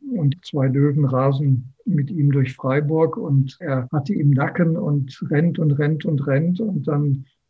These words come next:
erreicht er aber seine Werkstatt, es war ein Handwerker, und hält die Tür von innen zu und dra-, von außen kämpfen die Löwen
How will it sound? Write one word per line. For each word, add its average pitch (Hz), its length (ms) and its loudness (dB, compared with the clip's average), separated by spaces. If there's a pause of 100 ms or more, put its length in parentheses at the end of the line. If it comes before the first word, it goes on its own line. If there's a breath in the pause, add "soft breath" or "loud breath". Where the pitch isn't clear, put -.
(280)
erreicht 135 500 -2
er 143 200 0 (220)
aber 143 260 -2
seine 127 320 0
Werkstatt, 139 520 -2
es - 120 -14
war 139 100 -2
ein 127 120 2
Handwerker, 143 680 0
und 131 400 -2
hält 147 300 6
die - 100 0
Tür 180 300 2
von 170 240 0
innen 160 240 4
zu 156 360 2
und 139 180 2
dra-, - 200 -4
von - 220 -2
außen 147 480 0
kämpfen 156 540 2
die 139 80 4
Löwen 165 440 2